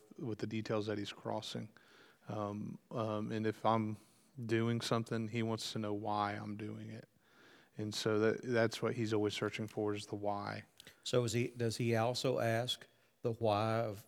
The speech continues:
Speaker 2: discipline, the why you want him to do things?
Speaker 1: Sometimes he doesn't ask, but we, we share it with him.
Speaker 2: <laughs>
Speaker 1: <laughs> Uh, yeah, 'cause we, you know, we wanna be, um, good stewards with what God's given us. So when we do discipline, uh, we'll have a time of explaining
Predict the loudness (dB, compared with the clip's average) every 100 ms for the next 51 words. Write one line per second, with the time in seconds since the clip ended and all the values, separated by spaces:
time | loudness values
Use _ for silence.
0 | -2 0 0 -2 -2 0 2 0 -2 -2
1 | 0 2 2 0 -2 0 0 0 -2 -2
2 | -2 -4 -6 -8 _ _ -20 -20 _ 2
3 | 4 6 4 6 6 6 2 2 2 2
4 | 0 0 -4 -4 -4 0 0 2 0 10
5 | 12 12 12 12 12 12 12 10 6 0
6 | -8 -6 -6 -8 -10 2 8 12 12 8
7 | 4 6 6 6 4 6 4 0 -20 _
8 | -4 0 4 4 4 2 2 2 2 -2
9 | -8 -20 _ -8 -6 -8 -10 -12 -8 0
10 | 0 0 0 2 2 0 -4 -4 -4 0
11 | 0 0 0 0 0 -4 -4 -4 -2 -2
12 | -4 -4 2 2 4 0 0 -6 -4 -4
13 | -6 -12 -20 -20 -20 -20 _ -6 -2 0
14 | 2 2 2 0 0 0 -2 -6 -6 -2
15 | -2 -2 -4 -6